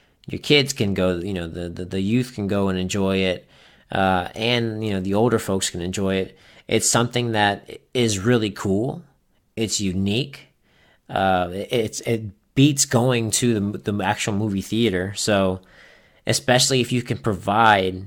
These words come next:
local food, whether it be, you know, a food truck or a taco stand or, or anything,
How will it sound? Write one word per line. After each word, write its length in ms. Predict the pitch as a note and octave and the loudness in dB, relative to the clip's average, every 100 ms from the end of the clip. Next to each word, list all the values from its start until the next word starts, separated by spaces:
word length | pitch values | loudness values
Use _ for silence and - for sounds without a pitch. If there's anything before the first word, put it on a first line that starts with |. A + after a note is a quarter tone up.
| - _ _ _ _ | -18 _ _ _ _
local 380 | F#2+ G2+ B2 C#3 | 0 2 2 2
food, 520 | C#3 C3 A2+ B2 C#3 - _ _ | 0 2 4 2 -4 -14 _ _
whether 240 | - G#2 G#2+ | -6 -2 -2
it 80 | G2 | -2
be, 160 | A2 F#2 | -6 -6
you 140 | - | -8
know, 200 | G#2+ F2+ | -6 -6
a 20 | F2+ | -6
food 260 | - C3+ | 0 0
truck 320 | C3 B2+ A2+ - | 2 2 2 0
or 300 | G2+ F#2 F2+ | -2 -2 -2
a 80 | |
taco 420 | F2+ B2 A2+ A#2 G#2 | 0 0 2 0 -2
stand 540 | - G#2+ A2 G#2+ G2+ | -2 -4 -4 -4 -4
or, 260 | F#2 F2+ F#2+ | -4 -4 0
or 80 | |
anything, 540 | A2 B2 - F#2 F#2 | 2 2 -2 -8 -8